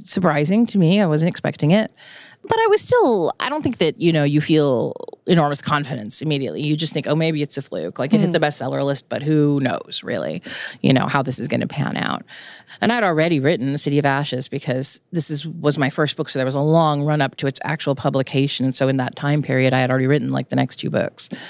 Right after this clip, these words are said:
Speaker 1: So I was like, "Well, I hope they like the next two," you know? And I was trying to kind of figure out how it was gonna go and whether that meant that I could write more books in this world. And it was funny because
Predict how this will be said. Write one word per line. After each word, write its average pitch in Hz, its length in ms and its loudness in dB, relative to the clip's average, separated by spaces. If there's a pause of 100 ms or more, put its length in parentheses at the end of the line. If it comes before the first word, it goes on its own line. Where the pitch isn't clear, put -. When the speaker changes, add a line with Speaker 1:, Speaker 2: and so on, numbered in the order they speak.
(400)
Speaker 1:
So 180 240 2
I 151 100 2
was 143 140 0
like, 131 80 0
"Well, 240 160 4
I - 40 2
hope 294 140 2
they 302 140 2
like 339 180 2
the 311 80 2
next 494 260 0
two," 208 260 4
you 220 120 2
know? 254 340 4
And 220 280 0
I 202 80 0
was 208 120 0
trying 254 200 2
to 202 80 2
kind 214 180 2
of 180 80 0
figure 185 200 2
out 160 140 2
how 151 460 2
it 131 80 2
was 147 160 0
gonna 156 180 0
go 262 460 4
and 156 260 0 (320)
whether 147 560 4
that 139 220 0
meant 143 400 2
that 139 160 2
I 135 140 0
could 147 260 -4
write 131 180 2
more 147 200 -2
books 131 240 -4
in 131 80 2
this 123 200 -2
world. 185 460 0
And 147 180 0
it 123 80 2
was 156 280 2 (340)
funny 285 260 2
because 165 360 2